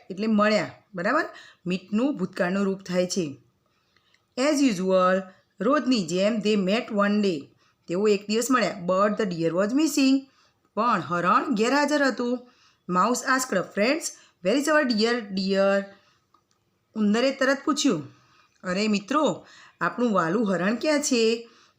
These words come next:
Crow answered, "Don't worry." કાગડાએ જવાબ આપ્યો, "ચિંતા કરીશ નહીં, she will be here soon." તે થોડી જ વારમાં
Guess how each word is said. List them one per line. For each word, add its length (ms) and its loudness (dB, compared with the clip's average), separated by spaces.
Crow 140 2
answered, 680 0
"Don't 300 2
worry." 400 0
કાગડાએ 440 0
જવાબ 260 0
આપ્યો, 540 0
"ચિંતા 380 -2
કરીશ 360 0
નહીં, 280 2
she 80 0
will 200 -4
be 260 -2
here 160 2
soon." 320 0
તે 60 -6
થોડી 360 -4
જ 80 -8
વારમાં 500 0